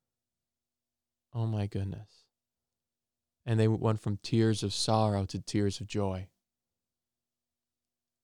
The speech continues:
And now I, I'm not, I'm not a healer. I'm not a, I'm not any of those things,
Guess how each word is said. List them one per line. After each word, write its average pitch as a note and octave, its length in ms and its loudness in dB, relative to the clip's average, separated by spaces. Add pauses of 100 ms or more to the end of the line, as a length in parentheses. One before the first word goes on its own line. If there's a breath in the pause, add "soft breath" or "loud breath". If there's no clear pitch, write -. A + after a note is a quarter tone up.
(640)
And B2+ 120 4
now B2 280 6
I, C3+ 280 4
I'm C3 360 4
not, A#2 340 0 (260)
I'm B2 160 4
not A#2 180 6
a G#2+ 40 4
healer. G2+ 440 0 (460)
I'm A#2 220 2
not A#2 240 6
a, G#2 400 4 (960)
I'm A#2+ 180 2
not A2+ 160 4
any A2+ 220 4
of G2+ 100 2
those G2 240 0
things, G2 460 -4